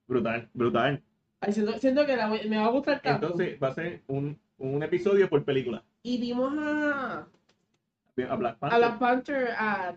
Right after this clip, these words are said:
Speaker 2: de, de Star-Lord.
Speaker 1: De Star-Lord.
Speaker 2: De verdad, el interés
Speaker 1: Súper
Speaker 2: que
Speaker 1: bien.
Speaker 2: tengo por esto es como que tan grande, porque como que me va a vender un multiverse super
Speaker 1: Eh,
Speaker 2: mal.
Speaker 1: me encanta, me encanta. Eh, vamos para,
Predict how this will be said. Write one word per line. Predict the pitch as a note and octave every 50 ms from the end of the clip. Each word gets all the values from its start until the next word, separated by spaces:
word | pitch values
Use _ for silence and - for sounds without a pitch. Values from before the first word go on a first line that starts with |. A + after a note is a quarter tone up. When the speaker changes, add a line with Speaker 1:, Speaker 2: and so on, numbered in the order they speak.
| -
Speaker 2:
de, | - G#3 G3+ G3+ G3+ G3+
de | G3 G#3
Star-Lord. | G#3 - - F#3+ G3 B3 D#4 C#4+ G#3+ F3
Speaker 1:
De | - B2
Star-Lord. | - _ - A#2+ A#2+ A#2+ A#2 A2 G#2+ E3+ E3+ - - _
Speaker 2:
De | - F#3+ G#3
verdad, | G#3+ G#3+ A3 A#3+ A#3+ A3+
el | A#3+ A#3 A#3 A#3+
interés | A3 A3+ A#3 A#3+ C4
Speaker 1:
Súper | C4 C#4+ C#4
Speaker 2:
que | D4
Speaker 1:
bien. | D4
Speaker 2:
tengo | D4+ D4 D4+
por | D4+ D4+ D4
esto | D4+ D4 - C#4
es | B3+
como | - C4+ C4 B3+
que | B3 A#3
tan | A3+ A#3 B3 B3+
grande, | C4 C4 B3+ A#3+ A3+
porque | G#3 G#3 G3+ F#3+
como | G3 G3+ G#3 G#3
que | G3+ G#3
me | G3+ G#3 G#3
va | G#3 G#3
a |
vender | A3 A#3 A#3+ B3+ C4 B3+ B3+ B3+
un | B3+ B3+ B3
multiverse | A#3+ B3 B3 A#3+ G#3+ - A3 F#3+ F#3+ F#3 F3 - - _
super | - - - G3 F#3+ - - F#3
Speaker 1:
Eh, |
Speaker 2:
mal. | G3 A3 C4+ A#3+ -
Speaker 1:
me | C3
encanta, | B2 A#2 C3 C3 B2 A#2+ G#2+ G#2+ -
me | A#2+ A#2+
encanta. | A#2 A2 B2+ B2 A#2 G#2+ - A2 A2 - _ _ _ _ _ _ _ _
Eh, | C#3+ C#3 C#3 C3+ C3+ C3 A#2+ G#2+ - _ - _ _
vamos | - A#2+ A#2+ B2 B2+ C#3 C#3+ C#3+
para, | - D#3+ E3 E3+ E3 E3 D#3+ D#3+ D#3 D3+ D3 C#3+ C3 B2 A#2